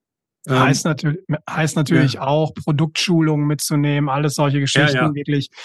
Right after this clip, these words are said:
Speaker 2: und sich
Speaker 1: Ja.
Speaker 2: wahrscheinlich auch selbst auch sehr stark immer mal wieder zu reflektieren, ne? Weil so die, diese,
Speaker 1: Ja.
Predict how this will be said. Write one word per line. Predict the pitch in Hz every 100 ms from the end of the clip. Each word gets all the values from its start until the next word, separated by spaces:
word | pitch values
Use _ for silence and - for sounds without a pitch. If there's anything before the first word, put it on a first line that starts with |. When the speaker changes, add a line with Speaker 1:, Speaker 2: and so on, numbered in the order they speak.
| - -
Speaker 2:
und | 165
sich | 147 151
Speaker 1:
Ja. | 156
Speaker 2:
wahrscheinlich | 151 156 160 151
auch | 147
selbst | 131 143 151 - 151
auch |
sehr | 135 143 143
stark | - 156 147 151
immer | 147
mal | 147 139
wieder | 143
zu | 139 143
reflektieren, | 143 143 131 - 170 117 113
ne? | 151 175
Weil | 135 135
so | 147
die, | 143 147
diese, | 139 143 143
Speaker 1:
Ja. | 139